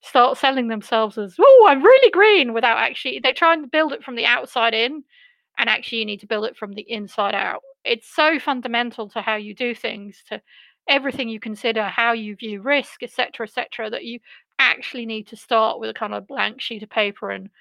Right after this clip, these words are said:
what's our philosophy, what are our beliefs, and then we have to integrate that throughout our entire company.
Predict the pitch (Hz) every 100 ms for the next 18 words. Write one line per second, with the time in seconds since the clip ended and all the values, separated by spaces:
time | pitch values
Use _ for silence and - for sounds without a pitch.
0 | _ _ _ - 254 269 233 - 233 220
1 | 214 254 226 214 269 233 208 208 208 214
2 | 214 208 220 202 214 202 202 190 - 190
3 | - 277 240 220 233 220 233 220 - 247
4 | 226 220 220 220 208 240 220 214 - 220
5 | 208 214 -